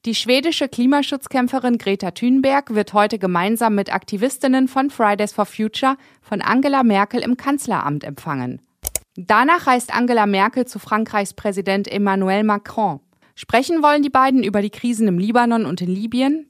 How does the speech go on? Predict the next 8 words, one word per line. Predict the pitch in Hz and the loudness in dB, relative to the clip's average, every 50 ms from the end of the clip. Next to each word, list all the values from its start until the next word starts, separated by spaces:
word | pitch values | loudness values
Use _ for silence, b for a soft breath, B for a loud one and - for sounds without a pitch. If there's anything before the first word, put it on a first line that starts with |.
| _ | _
den | 196 190 190 180 | -6 -6 -4 0
Gasstreit | 190 185 196 - - - - - 185 185 185 185 185 - | 0 0 0 -2 -6 -10 -8 -2 0 0 0 0 -2 -6
zwischen | 202 185 - - 185 | -8 -8 -6 -4 -4
der | 170 165 | -4 -2
Türkei | - 170 160 - 180 180 175 165 - | -4 -8 -8 -4 -2 -2 -2 -2 -2
und | 170 - | -6 -6
Griechenland, | - 220 240 - - 269 254 254 262 269 269 - b b b b b b b b b b | -6 -6 -6 -2 0 0 2 2 2 2 0 -2 b b b b b b b b b b
China, | - - - 302 311 311 302 302 302 311 | -18 -4 0 2 4 6 6 4 2 0